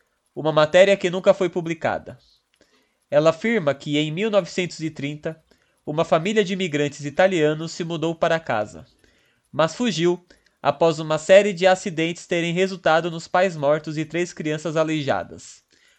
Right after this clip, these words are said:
A casa ficou vazia por muito tempo depois disso. Em mil novecentos e cinquenta e nove, outra família se mudou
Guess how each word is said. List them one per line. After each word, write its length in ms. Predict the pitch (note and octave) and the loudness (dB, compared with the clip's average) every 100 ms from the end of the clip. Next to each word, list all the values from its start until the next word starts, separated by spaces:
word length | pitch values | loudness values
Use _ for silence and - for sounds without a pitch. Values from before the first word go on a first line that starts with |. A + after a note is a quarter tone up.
| - | -10
A 100 | C3 | -2
casa 360 | F3 F3+ D#3+ | 4 4 4
ficou 260 | D#3 D3+ E3 | -4 -6 -2
vazia 360 | D#3 D3 E3+ F3+ | 0 0 0 -2
por 160 | F3 | -2
muito 260 | F3 B3+ C4 | -4 -6 -2
tempo 320 | G3+ G3+ G3 | -2 -2 -2
depois 360 | F#3+ G3 F#3+ D3 | 0 0 0 -2
disso. 420 | A#2+ A2 - - _ _ _ - _ - | -8 -12 -16 -20 _ _ _ -20 _ -16
Em 120 | C3 | -10
mil 240 | C#3 G#3+ A#3 | -4 0 4
novecentos 540 | G#3 E3+ F#3+ F3 D3+ | 2 2 -4 -4 -6
e 60 | D3+ | -10
cinquenta 360 | D#3+ D#3+ D3+ | -10 -8 -6
e 40 | C#3 | -2
nove, 440 | E3 F#3 C#3+ C#3 _ _ _ _ | 2 2 2 -10 _ _ _ _
outra 300 | F3+ G3+ G#3 | 0 2 2
família 380 | G#3 F#3+ G3 F#3+ | 4 4 2 -2
se 140 | G3 F#3+ | -4 -8
mudou 520 | F3+ C3+ C3 C3 | -6 -4 -4 -4